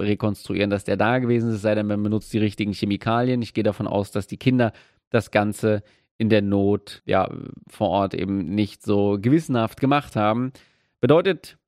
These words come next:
es besteht eben die Möglichkeit, dass die Mutter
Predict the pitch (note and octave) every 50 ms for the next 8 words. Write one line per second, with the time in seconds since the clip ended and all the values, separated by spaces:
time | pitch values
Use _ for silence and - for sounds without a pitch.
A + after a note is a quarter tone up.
0 | _ _ _ _ _ _ _ - C3+ - C#3 C3 - E3 E3+ D3+ D#3 C3+ C3 B2
1 | A#2+ C#3 D#3+ D3+ - D3+ C#3 - - D#3 D3+ D3+ C3+ - B2+ A#2+ A2+ - - -
2 | - _ _ - A#2 A2+ A#2+ C3+ C3+ - D3+ D3 D3 D3 D3 C#3 - -